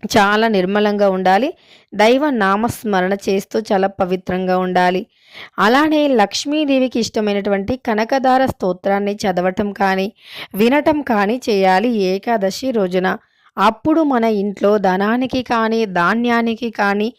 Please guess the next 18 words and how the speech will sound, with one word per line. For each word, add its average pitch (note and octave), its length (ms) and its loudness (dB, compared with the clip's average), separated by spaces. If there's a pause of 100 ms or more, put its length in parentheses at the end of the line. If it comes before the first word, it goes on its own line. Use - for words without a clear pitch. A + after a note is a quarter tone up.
(320)
లోటు A3+ 360 4
అనేది G3+ 480 2
ఉండదు. F#3 520 0 (480)
అలానే B3+ 600 2
స్త్రీ B3 280 -2
యొక్క C4+ 560 2
సౌభాగ్యాన్ని, G#3 960 0
సంపదను A#3 640 -2
కూడా F#3+ 340 0
పెంచుతుంది. F#3 840 -4 (520)
మనం B3+ 280 2
చేసే C#4 460 2
పూజలు C4+ 500 2
అనేవి A3+ 500 0
ఖచ్చితంగా A3+ 800 -2
ఆడంబరం A#3 680 0
లేకుండా G3 520 -2
ఉండాలి, F#3 480 -2